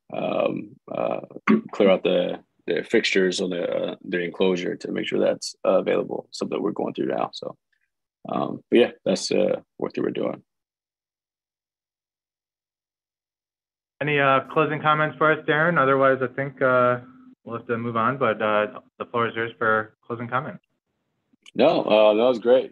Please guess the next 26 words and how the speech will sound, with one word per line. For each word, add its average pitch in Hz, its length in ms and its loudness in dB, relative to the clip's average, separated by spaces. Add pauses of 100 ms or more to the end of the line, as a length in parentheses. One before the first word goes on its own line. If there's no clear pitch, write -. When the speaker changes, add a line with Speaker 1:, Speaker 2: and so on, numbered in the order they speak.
Speaker 1:
I'm 95 260 -10
really 104 320 -4 (140)
excited 101 540 0
and, 95 260 -10
and 95 240 -10
wanna 104 180 -2
do 104 200 0
our 101 160 0 (120)
best 101 280 -4
to 95 120 -6
make 95 180 -6
sure 98 380 -2
that 92 240 -6 (120)
you 98 100 -2
all 98 80 0
are 98 60 0
aware 98 180 0
of 92 60 -4
this 92 160 -14
project, 95 600 -2
and, 92 260 -8 (520)
um, 87 220 -6
that's 90 200 0
why 98 160 2
we 95 100 4
started. 92 460 2